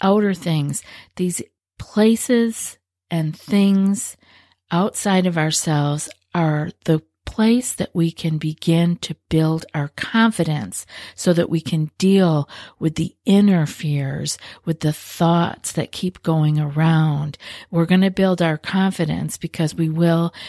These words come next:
have taken care of some of our fears. And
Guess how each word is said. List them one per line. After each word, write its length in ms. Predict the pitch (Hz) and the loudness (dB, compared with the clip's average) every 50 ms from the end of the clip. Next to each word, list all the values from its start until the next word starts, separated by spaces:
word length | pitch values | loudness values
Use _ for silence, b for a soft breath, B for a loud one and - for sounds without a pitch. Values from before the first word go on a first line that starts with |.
| B B B | B B B
have 460 | - - 165 160 151 151 151 - - _ _ _ - | -2 2 2 4 4 2 0 -2 -6 _ _ _ -6
taken 420 | - 165 156 151 - - 160 151 151 | -2 0 0 0 0 0 -2 -2 -4
care 500 | - - - - 180 170 170 165 156 - | -6 -8 -4 -2 0 2 2 2 0 -2
of 320 | - 147 147 170 - - - _ | -4 -6 -8 -10 -12 -18 -20 _
some 440 | - - - - - 202 208 214 208 | -12 -10 -4 2 4 4 4 4 4
of 180 | - 170 170 | 2 0 0
our 160 | 165 151 147 | 0 0 -2
fears. 720 | 151 - - 170 160 156 151 - - - - - - - B B B B B B B B B B | -2 -4 -4 -4 -2 -2 -2 -4 -8 -10 -12 -12 -14 -14 B B B B B B B B B B
And 520 | 196 196 185 185 185 180 180 180 175 - | 4 4 4 4 4 2 2 0 -2 -6